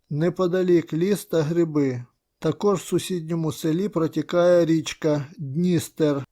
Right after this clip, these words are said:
Відстань до найближчого міста дванадцять кілометрів. Торг доречний. Продавець Ваня, всі питання до нього.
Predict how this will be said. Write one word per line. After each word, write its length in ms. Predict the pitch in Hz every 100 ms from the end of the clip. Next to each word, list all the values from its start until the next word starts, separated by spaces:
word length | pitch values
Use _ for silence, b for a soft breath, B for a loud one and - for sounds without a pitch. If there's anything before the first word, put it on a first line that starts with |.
| -
Відстань 600 | 147 196 175 - 170 160
до 140 | 165
найближчого 880 | 170 170 156 165 160 - - 147 147
міста 440 | 151 190 185 - 180
дванадцять 600 | 156 156 170 170 180 160
кілометрів. 920 | - 160 156 147 139 - 139 135 127 -
Торг 300 | 180 196 165 151 -
доречний. 960 | 143 180 170 143 127 - 143 135 131 - _ _ -
Продавець 640 | 151 165 180 190 214 208
Ваня, 640 | 170 175 165 165 160 151 147
всі 200 | - 202
питання 560 | 190 185 - 160 165 165
до 180 | 160 160
нього. 500 | 147 135 127 131